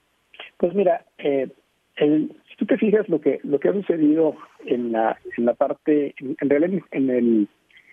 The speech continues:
en el sector energético, es que hemos transitado de, de, de ver a las empresas privadas en este gobierno de meros proveedores al principio. Hoy hay, si tú te fijas,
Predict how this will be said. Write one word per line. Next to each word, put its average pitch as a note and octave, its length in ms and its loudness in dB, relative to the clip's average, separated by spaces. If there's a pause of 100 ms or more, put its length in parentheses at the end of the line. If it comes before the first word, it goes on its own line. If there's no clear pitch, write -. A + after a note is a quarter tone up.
(120)
en B2+ 120 0
el B2+ 120 0
sector - 300 0
energético, C#3 680 -2 (1000)
es D#3 180 -2
que F3 260 0
hemos G#3 280 0
transitado D#3+ 760 0 (460)
de, C3 580 0 (120)
de, C#3 180 0
de C#3+ 200 0
ver E3 180 2
a - 20 2
las D#3+ 160 0
empresas D3 420 0
privadas C3+ 520 2 (260)
en B2+ 160 -2
este C#3 200 0
gobierno B2+ 540 2 (500)
de B2 380 2
meros F3 300 2
proveedores C#3 580 0
al B2 120 -2
principio. C3+ 640 0 (540)
Hoy F3 260 2
hay, E3 340 2 (180)
si B2+ 60 -14
tú D3 120 -6
te D#3 120 0
fijas, D#3+ 320 2